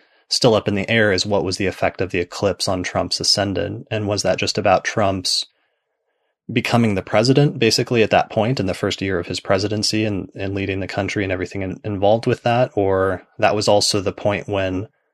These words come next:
some of this stuff with some of the investigations with Mueller started after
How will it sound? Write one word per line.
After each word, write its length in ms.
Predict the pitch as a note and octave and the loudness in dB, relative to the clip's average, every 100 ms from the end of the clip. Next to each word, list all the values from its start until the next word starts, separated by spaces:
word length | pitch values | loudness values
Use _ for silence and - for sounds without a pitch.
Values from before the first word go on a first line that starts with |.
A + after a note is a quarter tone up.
| _ | _
some 320 | - - A#2+ | -4 2 4
of 80 | G#2+ | 4
this 160 | G2+ - | 2 2
stuff 420 | - G#2 F#2 - | 2 4 4 2
with 120 | F#2+ | -4
some 180 | - G#2+ | -2 -2
of 60 | F#2+ | -2
the 100 | G2 | -2
investigations 960 | F#2+ F#2 - G2+ F#2 F2+ - F#2+ F#2 | 0 0 0 -2 -2 -2 -2 -4 -4
with 420 | G2 F2 - - _ | -2 -2 -4 -20 _
Mueller 560 | A2+ A2 G#2+ G2 F#2 - | -4 0 0 0 0 -4
started 760 | - - G#2 B2+ F2 F2+ G2 _ _ _ _ | -4 2 4 4 2 0 -4 _ _ _ _
after 720 | A2+ G2+ - - F#2+ F#2 F#2+ | 0 0 0 -2 0 0 -4